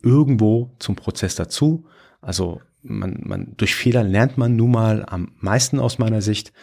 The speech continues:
Und B, es ist teilweise einfacher, ein Riesenprojekt, was man vor sich hat, egal was es ist, in kleinere Schritte zu verpacken. Ich weiß, manchmal ist es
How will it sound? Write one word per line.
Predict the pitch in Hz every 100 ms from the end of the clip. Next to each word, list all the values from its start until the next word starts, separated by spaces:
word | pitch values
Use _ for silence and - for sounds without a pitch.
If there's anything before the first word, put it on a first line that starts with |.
| - - _
Und | - 123 127 - - - 110 110 _
B, | 113 120 127 120
es | - -
ist | 113 -
teilweise | - 117 123 113 -
einfacher, | 117 117 113 104
ein | 104 98
Riesenprojekt, | 98 113 175 165 160 156 - - _ - 104 127 127
was | 110
man | 98
vor | - 123
sich | 110 -
hat, | 92 - -
egal | 98 101 127
was | 127
es | 104 -
ist, | 117 - _
in | -
kleinere | - - 131 139 123
Schritte | - 123
zu | 120 110
verpacken. | 113 113 - 107 - - - -
Ich | -
weiß, | - 104 117
manchmal | 104 104 101
ist | -
es | -